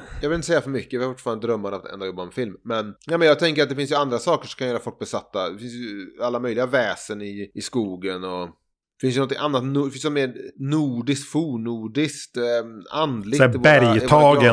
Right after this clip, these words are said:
Speaker 1: granskap.
Speaker 2: och grejer, ja.
Speaker 1: Ja, och jag menar, jag tror att, eh, som sagt, svensk film gör sig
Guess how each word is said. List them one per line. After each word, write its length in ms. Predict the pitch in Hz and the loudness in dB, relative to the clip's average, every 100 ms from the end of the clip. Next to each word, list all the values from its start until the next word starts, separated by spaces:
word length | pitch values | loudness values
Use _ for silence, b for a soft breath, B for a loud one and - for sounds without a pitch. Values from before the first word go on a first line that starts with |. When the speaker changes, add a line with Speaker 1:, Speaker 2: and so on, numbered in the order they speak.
| 107 | 4
Speaker 1:
granskap. 180 | 104 117 | -2 -2
Speaker 2:
och 80 | 113 | 2
grejer, 340 | 110 107 110 160 | 2 2 -2 -2
ja. 280 | 120 120 - | -2 -2 -6
Speaker 1:
Ja, 380 | 165 185 190 190 | 2 6 6 6
och 60 | 190 | 6
jag 80 | |
menar, 340 | 185 170 156 147 | 4 2 2 2
jag 300 | 143 143 143 | 2 0 2
tror 100 | 160 | 0
att, 240 | - - | 0 -4
eh, 60 | 143 | -4
som 200 | 131 135 | -4 -6
sagt, 380 | 135 127 - - | -2 -4 -4 -20
svensk 480 | - 143 147 151 - | -6 -2 -2 -6 -6
film 180 | 151 135 | -4 -2
gör 100 | |
sig 140 | 120 | -4